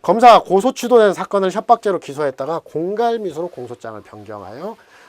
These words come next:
허가된 경우 공소 제기하자는 치우가 됩니다. 자, 협박죄는 반의사불벌이에요.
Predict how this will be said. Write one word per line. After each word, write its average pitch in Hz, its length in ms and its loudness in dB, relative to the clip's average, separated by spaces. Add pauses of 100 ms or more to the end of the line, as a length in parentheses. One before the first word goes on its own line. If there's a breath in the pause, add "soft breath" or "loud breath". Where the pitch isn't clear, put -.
(160)
허가된 196 400 -8
경우 95 260 -14
공소 113 240 -16
제기하자는 135 800 -12
치우가 202 720 -6
됩니다. 98 760 -18 (400 loud breath)
자, 127 260 -10
협박죄는 202 1400 4 (600)
반의사불벌이에요. 104 880 -12